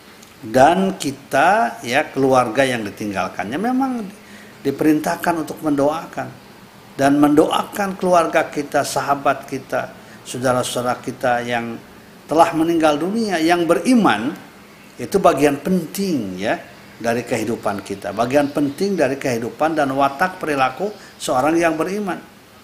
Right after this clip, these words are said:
Itu dikatakan pada surat Al-Hasr, ya, ayat sepuluh.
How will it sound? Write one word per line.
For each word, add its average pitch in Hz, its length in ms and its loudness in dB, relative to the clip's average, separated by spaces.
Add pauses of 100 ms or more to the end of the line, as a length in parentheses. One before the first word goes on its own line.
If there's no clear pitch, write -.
(300)
Itu 160 160 -2
dikatakan 151 560 2
pada 127 240 -2
surat 113 320 -6
Al-Hasr, 127 640 -6
ya, 104 240 -8 (480)
ayat 113 320 -6
sepuluh. 110 400 -4